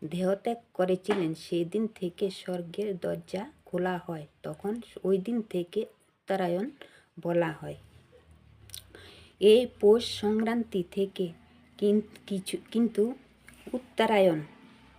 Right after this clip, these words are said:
অর্থাৎ দেবতারা জেগে থাকেন, সেই দিন কিন্তু সকালে উঠে সবাইকে স্নান করতে, করতে হয় গঙ্গার জল, জলে। ভগবান বলছেন,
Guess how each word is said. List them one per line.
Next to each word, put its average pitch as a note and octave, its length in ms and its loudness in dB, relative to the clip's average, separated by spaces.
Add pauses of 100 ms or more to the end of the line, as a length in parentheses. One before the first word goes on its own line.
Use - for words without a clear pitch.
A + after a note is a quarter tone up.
(200)
অর্থাৎ A3 500 -2
দেবতারা F#3+ 720 2 (160)
জেগে F#3 300 2
থাকেন, E3 480 -8 (140)
সেই G3+ 380 2
দিন G#3+ 340 -2
কিন্তু G#3 500 -2 (280)
সকালে G3 600 0
উঠে G#3 360 0
সবাইকে F#3 680 -4 (280)
স্নান G3 460 -2
করতে, F#3+ 500 -6 (680)
করতে G3+ 440 2 (100)
হয় D3+ 240 -4 (460)
গঙ্গার F#3+ 580 2
জল, F#3 280 0 (1040)
জলে। F#3+ 380 6 (1200)
ভগবান G3 540 6
বলছেন, F3+ 600 -2